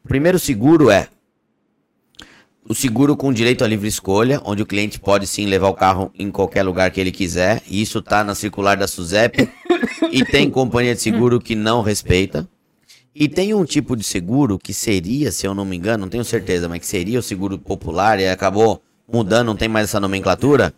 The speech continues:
onde o cliente somente pode levar o carro na rede credenciada da companhia. E se ele comprar um carro, veja isso,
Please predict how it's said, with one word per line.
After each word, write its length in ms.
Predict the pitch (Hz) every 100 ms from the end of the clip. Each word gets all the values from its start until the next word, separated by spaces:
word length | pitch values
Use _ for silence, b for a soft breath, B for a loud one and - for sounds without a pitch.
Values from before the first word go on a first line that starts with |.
| _ _ _ _ -
onde 540 | 143 202 185 104 135 139
o 120 | 143
cliente 580 | 156 151 165 165 - -
somente 640 | - - 160 156 208 226 190
pode 340 | - 147 135
levar 220 | 131 117
o 80 | 110
carro 500 | - 123 139 110 104 _ -
na 120 | 117
rede 240 | 110 131 131
credenciada 540 | 127 131 127 131 135
da 120 | 135
companhia. 640 | 143 143 160 104 92 82 - _ _ _ _
E 120 | 131
se 120 | -
ele 140 | 226 269
comprar 400 | 220 196 180 180
um 80 | 170
carro, 300 | 170 156 92
veja 360 | 107 147 311
isso, 420 | 262 131 - 69